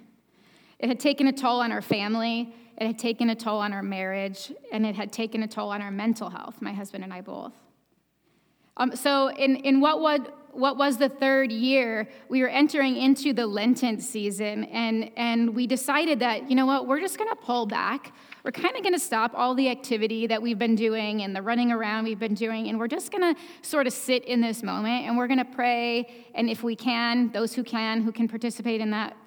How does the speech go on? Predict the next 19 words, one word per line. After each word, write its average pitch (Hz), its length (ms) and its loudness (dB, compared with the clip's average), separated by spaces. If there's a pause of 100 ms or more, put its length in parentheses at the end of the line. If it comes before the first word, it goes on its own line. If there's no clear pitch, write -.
can 233 180 0
fast, 220 640 0 (280)
and, 226 240 0 (100)
and 233 400 2
we're 233 160 -2
gonna, 233 440 2
um, 220 420 -2 (180)
just 269 280 -6
press 285 320 -2
in 254 160 4
and 214 180 2
listen 214 500 -2
to 202 120 -10
what 196 120 -8
the 190 100 -8
Holy 196 260 -8
Spirit 196 440 -8
is 190 140 -10
saying. - 520 -10